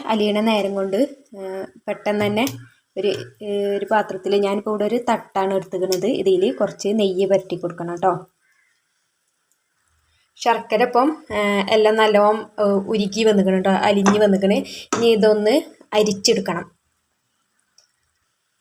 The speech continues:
ഞാനിപ്പോൾ അരിച്ചെടുത്തു. അരിച്ചെടുത്തത്, ഏ, ഇതേ പാത്രത്തിൽ തന്നെ ഒഴിച്ചെടുക്കുന്നുണ്ട് ട്ടോ. ഇതിൽ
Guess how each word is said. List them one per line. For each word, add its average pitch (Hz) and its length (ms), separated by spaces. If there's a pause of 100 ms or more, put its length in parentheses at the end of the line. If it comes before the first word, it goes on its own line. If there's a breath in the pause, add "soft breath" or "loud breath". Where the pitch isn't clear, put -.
ഞാനിപ്പോൾ 208 380 (220)
അരിച്ചെടുത്തു. 214 680 (380 loud breath)
അരിച്ചെടുത്തത്, 202 720 (300)
ഏ, 208 100 (240)
ഇതേ 196 180
പാത്രത്തിൽ 202 460
തന്നെ 190 260 (540)
ഒഴിച്ചെടുക്കുന്നുണ്ട് 190 640
ട്ടോ. 175 120 (320 loud breath)
ഇതിൽ 196 220